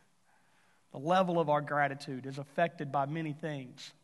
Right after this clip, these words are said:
It is, sometimes it can be affected by negative things. So we focus so much on the negative that we, that we don't see the positive, and so we don't, we're not thankful for what we do have. We just focus on maybe what we don't have. Other times, our gratitude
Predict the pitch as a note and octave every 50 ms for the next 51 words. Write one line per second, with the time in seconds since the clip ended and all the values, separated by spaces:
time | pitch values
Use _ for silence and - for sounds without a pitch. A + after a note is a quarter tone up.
0 | _ _ _ _ _ _ _ _ - C3+ C3+ C#3 - E3+ D#3 - E3 D#3+ D3 C#3
1 | D3 C#3+ - D3 C#3 D3 C#3+ C#3+ - D#3+ D#3 D3+ - D3 C3 C#3 C3 C3 C3+ C3+
2 | C#3+ D3+ D#3 D#3 E3+ F3 E3+ - - F3+ F3 F3 F#3+ F#3+ F#3+ - - - - _
3 | _ _ _ - - - C3+ C#3 C#3 C3+ - - E3 D#3 D#3+ - C#3+ - - -
4 | F3 E3+ E3+ D#3 E3 - D#3+ D#3 D3 C#3 D3 D#3+ E3+ F3 D#3+ D#3+ E3 D#3 C#3+ D3+
5 | D3 C#3 C#3+ D#3 D3 C#3+ C#3 C3+ C3+ C3 - - - - - _ _ _ _ _
6 | _ - C#3+ C3+ C#3+ C#3 C3+ D3+ E3 E3 - - F3 E3+ D3 C#3+ - - C#3 C3+
7 | C#3 D3+ D#3+ D3+ D#3+ F3 E3+ D#3 D3 C#3+ - D#3 C#3 C3 C3 C3+ C#3+ C3 C3+ D3
8 | D3 C#3+ C#3 - - - D3+ C#3 D3+ D3+ - - - E3 E3 D#3 - D3+ D3 -
9 | C#3+ C#3 D3 C#3 - C#3+ C#3+ C#3 C3+ C3 C3 C3 B2+ F3 F3 F3+ E3+ D3+ D#3 D#3
10 | D#3 D#3+ D3 D3 C#3+ C#3 D3 C#3+ - - D3 D3 D3 - - - C3+ C3+ C#3 C#3+
11 | C#3 C3+ C#3 C#3 A#2+ C#3+ C#3 A2+ A2+ A#2+ - B2+ A#2+ C#3+ D3 C3+ - D3 D#3 D#3
12 | F3+ G3+ G3 - - - _ _ _ _ _ _ _ _ _ _ _ _ _ _
13 | _ _ _ _ - F#3+ A#3 C#4+ C4 - D#3 F3 E3 E3 E3 E3 E3+ D#3 - D#3+
14 | E3 D#3+ F3 F3 F#3 F3+ F3+ F3 F3+ - F3+ E3+ F3